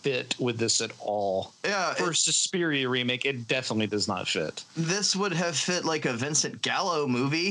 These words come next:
Speaker 2: You know, it's very moody, and, and again, we're using the word atmospheric a lot, but it's the wrong atmosphere it's providing. It's, like, this depressed fucking Virgin Suicide soundtrack, and we needed something. It didn't have to be like Goblin, but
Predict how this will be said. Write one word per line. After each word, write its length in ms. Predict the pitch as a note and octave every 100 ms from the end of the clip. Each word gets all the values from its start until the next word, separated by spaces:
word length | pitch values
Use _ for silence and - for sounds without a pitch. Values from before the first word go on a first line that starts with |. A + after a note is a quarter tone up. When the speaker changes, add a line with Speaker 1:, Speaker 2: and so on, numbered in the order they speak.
| E3+
Speaker 2:
You 140 | F3
know, 160 | F3 F3
it's 240 | E3+ D3+
very 400 | D3 E3 F3+ F3
moody, 640 | D3+ C#3+ D3+ D#3+ D#3+ D#3 D3
and, 280 | C#3+ C3
and 160 | A#2 C3+
again, 320 | B2+ C#3 C#3+
we're 120 | C3+
using 240 | C3+ C#3 C3+
the 80 | B2+
word 100 | A#2
atmospheric 640 | B2 B2+ B2 A#2+ B2+ C3
a 60 | A2+
lot, 240 | A2 A2+
but 80 | B2
it's 160 | A#2+
the 80 | C#3
wrong 340 | B2 B2+ D3 C#3+
atmosphere 600 | A2+ D3+ - C3 A2+ A2
it's 120 | A2
providing. 600 | - A2+ A2 G#2+ G#2+ G2+
It's, 200 | A2+ -
like, 200 | B2+ A#2
this 200 | B2+ B2+
depressed 640 | B2 B2 - C3+ C#3+ - -
fucking 340 | C#3+ C#3 B2+
Virgin 340 | A#2+ C3 B2+
Suicide 600 | A#2 - F3 F3+ A#2+ G#2
soundtrack, 760 | G2+ B2 G#2 G#2 A2+ G2+ G#2 A2
and 300 | G#2 A2+ A2+
we 120 | B2
needed 400 | A#2+ B2+ C3 B2+
something. 520 | A2+ B2+ A#2+ B2 A#2
It 340 | A2+ - - -
didn't 200 | C4+ E3+
have 200 | B2+ B2
to 80 | C3
be 160 | G#2+
like 240 | A2+ G#2+ F#2+
Goblin, 520 | G#2 G2 G#2+ A#2 A#2+
but 240 | B2+ B2